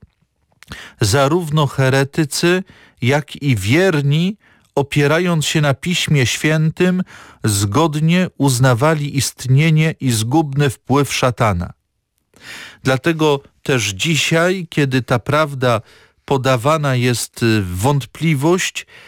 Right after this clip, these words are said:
należy powoływać się na ową stałą i powszechną wiarę Kościoła, tak jak i na jej główne źródło, nauczanie Chrystusa.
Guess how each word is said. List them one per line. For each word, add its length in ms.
należy 580
powoływać 880
się 240
na 220
ową 400
stałą 600
i 120
powszechną 680
wiarę 400
Kościoła, 720
tak 460
jak 500
i 160
na 240
jej 360
główne 480
źródło, 480
nauczanie 560
Chrystusa. 720